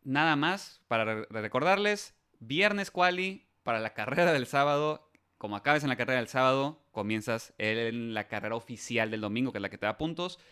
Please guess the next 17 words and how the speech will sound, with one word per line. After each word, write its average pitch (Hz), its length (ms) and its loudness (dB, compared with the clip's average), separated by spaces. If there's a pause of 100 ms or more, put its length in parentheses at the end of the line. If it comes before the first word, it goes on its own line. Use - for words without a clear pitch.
(200)
Esta 180 300 -2
temporada, 151 720 2
al 117 220 -2
parecer, 117 480 -4
vamos 123 300 -2
a 110 80 0
ver 110 340 -2 (180)
como 120 220 -2
las 101 200 -4
pruebas 110 580 0 (120)
de 98 120 -6
este 101 200 -10
sistema 170 580 -2 (380)
en 135 520 0 (260)
Premio 127 260 0
de 113 60 0
Italia 185 580 0